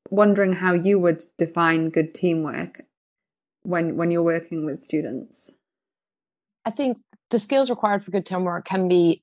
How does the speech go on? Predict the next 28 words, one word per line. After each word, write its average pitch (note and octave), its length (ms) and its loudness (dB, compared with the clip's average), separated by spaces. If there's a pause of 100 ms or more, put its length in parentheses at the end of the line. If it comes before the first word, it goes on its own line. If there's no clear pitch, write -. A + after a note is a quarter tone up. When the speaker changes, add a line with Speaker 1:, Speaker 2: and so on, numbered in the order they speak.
Speaker 2:
perhaps F3 280 -2
broken F#3 380 -2
down E3+ 340 -2
into F#3+ 280 -4
those E3+ 320 0
that E3 140 -2
are D#3+ 380 -2 (340)
recognized E3 640 -4
as D#3+ 160 -2
being D#3+ 420 -2
more D#3+ 280 0
operational. F3 760 0 (960)
Students, G3 500 4
particularly G3 720 2
in G3+ 80 4
the G3 80 2
first F#3+ 240 -2
couple F#3 220 -2
of F#3+ 60 4
years, F#3 540 4 (220)
are F#3 120 4
very G3 360 4
good F3+ 440 2
at D#3+ 300 -4 (180)
trying E3+ 500 -4
to E3+ 480 2 (1080)
use F#3 280 8
tools G#3 600 6